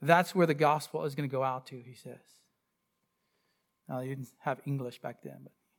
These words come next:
I'm applying it to today. For us, we, we need to do like Paul did. We need to say, "You know,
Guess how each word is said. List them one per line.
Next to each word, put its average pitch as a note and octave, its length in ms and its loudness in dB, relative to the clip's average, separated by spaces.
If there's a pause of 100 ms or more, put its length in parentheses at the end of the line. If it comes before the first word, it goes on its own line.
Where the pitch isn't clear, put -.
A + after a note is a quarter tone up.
(320)
I'm B2+ 80 -12
applying D3+ 320 -2
it C#3 80 -8
to C#3+ 100 -8
today. C#3+ 300 0
For D3 200 -10
us, E3+ 300 2
we, E3+ 420 0 (360)
we D#3 160 0
need E3+ 160 2
to E3 80 -12
do C#3+ 160 -2
like C3+ 180 -2
Paul C#3+ 240 -2
did. C#3 220 -12 (840)
We D3+ 120 -2
need D#3 140 0
to E3 60 -12
say, D3 180 0
"You D3 80 -2
know, F#3+ 240 0